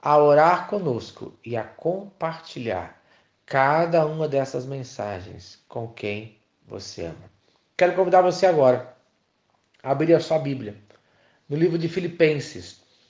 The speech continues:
o capítulo quatro, dos versos de quatro a oito. E quero meditar com você no seguinte tema para o dia de hoje: troque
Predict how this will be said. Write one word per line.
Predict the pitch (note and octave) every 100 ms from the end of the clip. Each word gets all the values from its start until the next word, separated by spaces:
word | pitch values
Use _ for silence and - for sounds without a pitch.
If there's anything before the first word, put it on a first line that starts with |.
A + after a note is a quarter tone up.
| _
o | -
capítulo | C#3+ - D#3 D3+ -
quatro, | C#3+ B2 B2 - - E3 G3+ - _ _ _ _ _ _
dos | C3 D3 A#2+
versos | A#2+ C#3 D#3+ D#3+ - E3 E3 - - _ _ -
de | B2
quatro | A#2+ - D3 D#3 D#3+ - E3+ F3 - _ _
a | C3+ C#3+
oito. | B2+ G#2+ F2+ - _ _ _ _ _ _ _ -
E | A#2+
quero | E3+ E3+ F3
meditar | F3 E3+ E3+ E3+ E3 E3 E3 D#3+ -
com | D#3+
você | D#3 D3+ - - D#3+ E3+ G3+ - _ _ _ _ _ C3+
no | D#3+
seguinte | D#3+ D#3 C#3+ F#3 F#3 D#3+
tema | - E3 E3 D3 B2+
para | - C3+ C3+
o | C3
dia | C3+ B2
de | B2+
hoje: | A2+ G#2 F#2 A#2 - _ _ _ -
troque | F#3 G3+ - - G3+